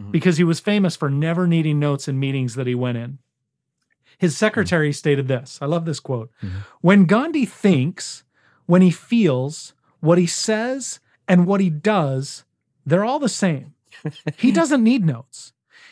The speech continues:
Speaker 2: You and I, we think one thing, see another, say a third, and do a fourth. So we need notes and files to keep track."
Speaker 1: <laughs> That is a great,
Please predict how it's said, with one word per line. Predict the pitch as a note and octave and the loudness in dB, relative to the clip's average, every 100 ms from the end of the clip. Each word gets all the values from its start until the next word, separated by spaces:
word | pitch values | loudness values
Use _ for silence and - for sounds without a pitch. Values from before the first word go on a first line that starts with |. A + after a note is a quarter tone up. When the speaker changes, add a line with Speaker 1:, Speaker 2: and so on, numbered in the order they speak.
| - | 0
Speaker 2:
You | F3 D#4+ | 2 4
and | C4+ | 4
I, | A#3 A#3+ | 2 2
we | F3 F3+ G3+ | 2 2 0
think | - A3 C#4+ G3+ | 0 0 0 0
one | G3 A#3 | 2 2
thing, | A3 G#3 G3+ G#3 G3+ | 2 0 0 0 -2
see | - B3 | -4 -2
another, | C4+ G3 F3+ F3 F3+ | 2 2 2 2 -2
say | - - B3 | -4 -4 -2
a | C4 | -2
third, | - G#3 G3+ G3 F#3+ | -2 0 2 2 0
and | F#3+ E3 | 0 2
do | F#3+ A#3+ | 2 0
a | |
fourth. | G#3 - A3 E3+ D#3+ _ - - | 0 0 2 2 -2 _ -20 -20
So | - - G#3+ | -12 0 2
we | G3 A3 | 4 4
need | D4+ D4+ G3+ F#3+ | 2 0 2 4
notes | G#3+ B3 - | 4 2 2
and | G#3 | 2
files | E3 A3 G#3 F#3 D3 | 2 0 0 -2 -4
to | |
keep | E3 F3 - | -2 -2 -2
track." | G#3+ F#3+ A#2 | -2 -2 2
Speaker 1:
<laughs> | |
That | D#3+ - | 0 2
is | F#3 - | 0 2
a | A#2 | -4
great, | - A#2 B2 B2+ | -2 0 0 0